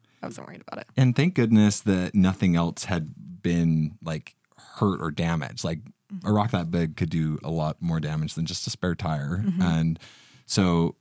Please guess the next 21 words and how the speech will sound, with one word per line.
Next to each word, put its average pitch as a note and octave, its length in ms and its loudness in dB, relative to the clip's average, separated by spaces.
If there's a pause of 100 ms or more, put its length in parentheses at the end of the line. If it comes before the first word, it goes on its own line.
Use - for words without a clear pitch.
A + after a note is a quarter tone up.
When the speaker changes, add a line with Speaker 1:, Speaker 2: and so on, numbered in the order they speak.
(120)
Speaker 2:
it G#2+ 80 6
was G2+ 180 8
Speaker 1:
Yeah. A2 300 -2
Speaker 2:
a - 20 6
little B2+ 300 8
unnerving, A2+ 680 6
but F#2+ 260 0
at G2+ 100 0
the F2 80 0
same G2 240 4
time, F2+ 240 2
I E2 80 0
kinda F2+ 220 -2
felt C#2+ 160 -4
the - 80 -6
same D#2+ 200 0
way. G2 220 2
Like, - 260 -10 (440)
it's - 100 -8
fine. D#3+ 420 4 (440)
Um, G2 400 6